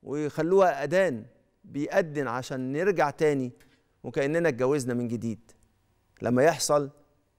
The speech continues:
ان احنا ما نسيبش شركاء حياتنا لما يتغيروا، ما نسيبهمش ونقول هم اتغيروا بغير سبب وهم اللي غلطانين، لا، نبادر بان احنا نروح نكلمهم ونفتح حوار معاهم،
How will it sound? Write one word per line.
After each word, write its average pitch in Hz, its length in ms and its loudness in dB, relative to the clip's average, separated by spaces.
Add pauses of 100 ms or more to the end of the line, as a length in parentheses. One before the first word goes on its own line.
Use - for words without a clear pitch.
ان 135 120 -2
احنا 143 200 0
ما 135 80 0
نسيبش 151 400 -2
شركاء 127 420 -2
حياتنا 143 400 0
لما 123 240 0
يتغيروا، 135 480 2 (480)
ما 135 80 -4
نسيبهمش 156 760 0 (340)
ونقول 170 320 0
هم 165 200 4
اتغيروا 156 420 6
بغير 160 180 0
سبب 156 360 0 (460)
وهم 175 300 2
اللي 160 200 4
غلطانين، 135 560 0 (600)
لا، 143 240 4 (260)
نبادر 151 600 4 (300)
بان 117 200 -8
احنا 131 220 -6
نروح 139 220 -4
نكلمهم 135 560 -2
ونفتح 147 320 -2
حوار 139 380 2
معاهم، 151 500 -2